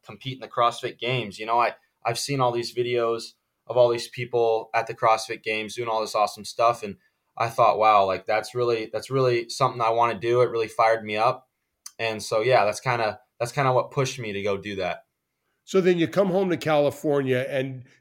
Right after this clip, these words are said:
Speaker 2: did it take a lot of research to find a place that does this, or for you to get involved out here?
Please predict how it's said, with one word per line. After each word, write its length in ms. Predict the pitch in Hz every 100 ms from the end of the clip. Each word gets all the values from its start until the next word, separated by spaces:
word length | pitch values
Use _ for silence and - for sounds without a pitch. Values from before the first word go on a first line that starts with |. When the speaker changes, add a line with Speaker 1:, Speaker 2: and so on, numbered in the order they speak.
| -
Speaker 2:
did 160 | 165
it 280 | 170 170 -
take 260 | - 202 233
a 80 | 196
lot 220 | 180 185
of 180 | 127 123
research 520 | 165 - 196 185 -
to 100 | 147
find 480 | - - 131 180 196
a 40 |
place 520 | 190 - 160 202 -
that 360 | 214 143 131 104
does 360 | 143 175 156
this, 400 | 185 233 226 - - _ - _ _
or 360 | 156 156 156
for 200 | 131 -
you 160 | 165 170
to 80 | 160
get 220 | 143 156
involved 460 | 147 123 147 139 143
out 200 | 139 117
here? 360 | 135 107 92